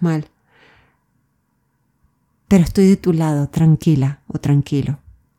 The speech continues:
Entonces, agradezcámosle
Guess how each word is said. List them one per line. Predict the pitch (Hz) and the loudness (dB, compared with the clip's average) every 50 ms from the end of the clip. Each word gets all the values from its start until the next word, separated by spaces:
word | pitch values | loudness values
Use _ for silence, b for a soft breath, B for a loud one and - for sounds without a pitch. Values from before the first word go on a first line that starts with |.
| _ _ B B B B B B | _ _ B B B B B B
Entonces, | 196 175 165 - - 185 170 - - 165 151 - - B B B B B B B _ - | 0 0 0 0 0 -2 0 0 -2 -2 -2 -4 -6 B B B B B B B _ -4
agradezcámosle | 208 202 190 170 190 180 180 175 160 175 170 - - _ - 196 196 190 190 190 180 165 - 196 202 208 202 202 208 - _ | -2 -2 -2 -2 -2 -2 -2 -2 -2 -2 -2 -4 -6 _ -6 -2 0 2 2 0 0 0 0 0 2 2 0 0 -2 -6 _